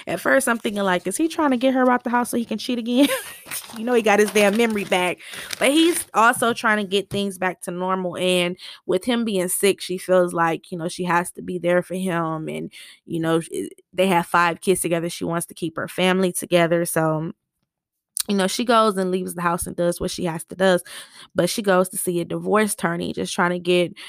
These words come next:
ahead of things. And the divorce attorney is telling her, like, you know, "If you're getting ready to go back on tour,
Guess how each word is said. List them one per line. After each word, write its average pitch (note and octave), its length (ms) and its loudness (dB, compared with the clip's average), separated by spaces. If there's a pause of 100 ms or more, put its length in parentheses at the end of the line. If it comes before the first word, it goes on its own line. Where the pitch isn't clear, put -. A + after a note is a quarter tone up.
(260)
ahead G3+ 320 4
of G3 120 2
things. F3 400 -2
And E3+ 140 -2
the E3 60 -6
divorce F3 480 0
attorney E3+ 360 -4
is E3 100 -6
telling G#3+ 340 2
her, E3+ 160 2
like, F3 260 0
you F3 80 -6
know, E3+ 300 2
"If E3 100 -4
you're G#3 160 -2
getting G3 240 0
ready F#3 220 2
to F3+ 60 -8
go E3+ 180 -6
back - 260 -6
on - 160 -8
tour, A3 500 4